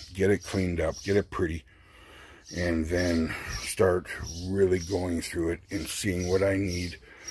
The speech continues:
I know I need doors in a big way. Um, just minor stuff like that, some cosmetics. Start making it look good, people. I really wanna make it look sharp. And then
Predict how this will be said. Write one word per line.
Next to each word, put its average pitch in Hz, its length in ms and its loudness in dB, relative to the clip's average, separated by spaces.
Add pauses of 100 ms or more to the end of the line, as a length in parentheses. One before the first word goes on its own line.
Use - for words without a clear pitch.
(220)
I 85 100 -4
know 85 260 2
I 92 80 2
need 90 340 -4
doors 92 640 2 (480)
in 92 120 -4
a 80 60 -2
big 80 340 -2
way. 85 360 -2 (840)
Um, 80 640 -4 (920)
just 110 260 -4
minor 95 360 2
stuff - 420 -2
like 92 240 -2
that, 98 260 -2
some 101 220 -8
cosmetics. 95 920 -2 (840)
Start 143 280 6
making 110 320 0
it 101 120 0
look 87 140 -2 (120)
good, 85 300 2
people. - 400 -2
I - 100 -4
really 101 420 -4
wanna 90 280 -6
make 82 300 -8
it 76 100 -8
look 80 200 -8
sharp. - 460 -4 (2500)
And 92 280 4
then 90 500 2